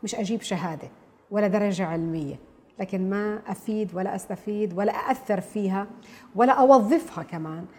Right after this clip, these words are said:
لخدمة قضية، لخدمة قضيتي العادلة في المقام الأول. فإحنا كلنا سفراء لقضيتنا، لكن إن أحسننا توظيفها، إذا قدمناها للعالم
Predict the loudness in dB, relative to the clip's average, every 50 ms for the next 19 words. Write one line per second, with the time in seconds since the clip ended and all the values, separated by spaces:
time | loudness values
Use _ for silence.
0 | -20 -12 -8 -6 -4 -2 -2 -2 0 0 -2 -2 -2 -4 -4 -2 -2 -2 -2 -2
1 | -4 -6 -10 -8 -8 -6 -6 -6 -6 -8 -8 -8 -6 -4 -2 -2 -4 -4 -6 -8
2 | -8 -6 -6 -6 -6 -6 -8 -8 -8 -8 -8 -8 -10 -10 -10 -8 -8 -8 -8 -6
3 | -6 -6 -6 -6 -8 -10 -12 -16 -20 -20 -20 -12 _ -6 -4 -2 -2 -2 0 2
4 | 2 2 0 0 -2 -6 -6 -4 -4 -4 -4 -6 -6 -6 -8 -8 -8 -8 -8 -6
5 | -8 -8 -8 -10 -12 -12 -14 -14 -16 -20 -20 _ _ -6 -4 -4 -2 -4 -4 -2
6 | -2 -2 -2 -2 -6 -10 -10 -8 -6 -4 -4 -2 -4 -4 -4 -4 -4 -4 -4 -2
7 | -4 -4 -6 -6 -8 -10 -6 -4 -2 -2 -2 -2 -2 -2 -2 -2 -2 -4 -4 -4
8 | -4 -4 -4 -4 -6 -6 -6 -6 -4 -6 -6